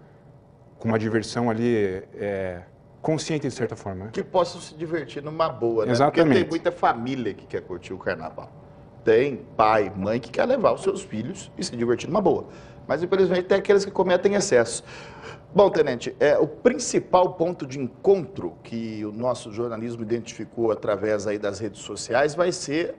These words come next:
Speaker 2: ali a região da Vila Olímpica, do estacionamento
Speaker 1: Sim, sim.
Speaker 2: do estádio Willie Davis. Acredito que dentro do planejamento tenha um planejamento especial pra aquela região.
Speaker 1: Sim, sim.
Speaker 2: E, igual aconteceu no último domingo.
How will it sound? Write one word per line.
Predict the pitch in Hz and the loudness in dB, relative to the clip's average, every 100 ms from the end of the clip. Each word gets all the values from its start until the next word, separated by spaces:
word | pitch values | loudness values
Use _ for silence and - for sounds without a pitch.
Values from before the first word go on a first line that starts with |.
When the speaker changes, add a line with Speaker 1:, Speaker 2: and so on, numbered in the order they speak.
| - | -6
Speaker 2:
ali | - 120 131 156 | -6 -2 0 2
a | |
região | 151 156 123 123 123 147 165 | 2 -2 -2 2 2 2 0
da | 156 | 0
Vila | 139 175 | 2 0
Olímpica, | 156 131 - - | 0 -2 -4 -10
do | 92 101 104 | -10 -12 -14
estacionamento | - 117 - 120 110 131 | -8 -8 -4 -6 -4 -8
Speaker 1:
Sim, | - | -10
sim. | |
Speaker 2:
do | 131 | -10
estádio | 127 - 131 127 135 | 0 4 4 4 -4
Willie | 143 143 | -2 4
Davis. | 123 104 - - - - - | 6 4 -2 -14 -20 -20 -8
Acredito | 107 135 135 147 | 2 2 4 0
que | 156 | 4
dentro | 160 143 | 2 2
do | 151 | 2
planejamento | 156 143 143 151 139 185 196 226 - - - | 4 4 4 4 4 2 0 -10 -14 -20 -12
tenha | - 175 175 190 | 4 6 6 4
um | 185 | 2
planejamento | 185 165 156 156 | 0 0 -2 -4
especial | 147 175 151 151 151 | -2 -4 0 2 2
pra | 170 | 2
aquela | 170 170 | 2 2
região. | 170 180 160 131 - - | 4 2 4 2 0 -14
Speaker 1:
Sim, | - - 120 117 | -20 -14 -10 -8
sim. | 117 135 | -2 2
Speaker 2:
E, | 139 139 135 135 135 | 4 6 6 4 2
igual | 135 139 | 2 4
aconteceu | 151 175 170 185 | 4 2 0 0
no | 180 | 0
último | 185 175 180 | -2 -4 -4
domingo. | 175 160 143 - | -2 -2 -6 -10